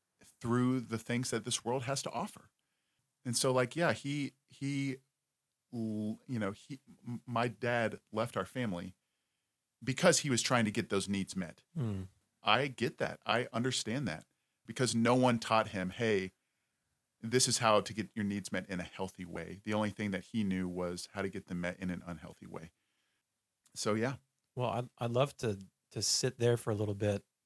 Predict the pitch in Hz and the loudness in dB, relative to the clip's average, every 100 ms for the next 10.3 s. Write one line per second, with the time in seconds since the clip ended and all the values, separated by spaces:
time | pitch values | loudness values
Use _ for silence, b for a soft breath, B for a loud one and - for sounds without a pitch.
0 | - 104 101 95 95 - _ _ _ _ | -8 -4 -2 -4 -8 -14 _ _ _ _
1 | _ - 101 - 113 - 117 107 104 98 | _ -8 -4 4 4 2 -2 0 0 0
2 | 98 95 113 - 107 101 101 113 101 98 | -2 0 0 0 -6 -6 -4 -2 -2 -6
3 | 104 101 98 98 110 117 101 - _ _ | -4 -4 -4 -2 0 0 -2 -8 _ _
4 | - 98 110 113 107 98 101 98 104 95 | -6 -2 0 2 2 2 0 -2 -2 -2
5 | 98 _ - 104 104 101 - 101 104 98 | -4 _ -8 -4 -2 -2 -4 -4 -4 -4
6 | 95 - - _ _ _ _ - 127 - | -4 -6 -8 _ _ _ _ -2 0 0
7 | - 156 92 - - - 117 - - 117 | 0 0 0 -4 -12 -2 -2 0 2 2
8 | 113 107 117 127 131 120 - 120 110 101 | 2 4 6 8 6 4 2 4 4 2
9 | 101 - _ _ _ _ 120 104 - 117 | 0 -6 _ _ _ _ 0 2 2 2
10 | 101 98 | 2 2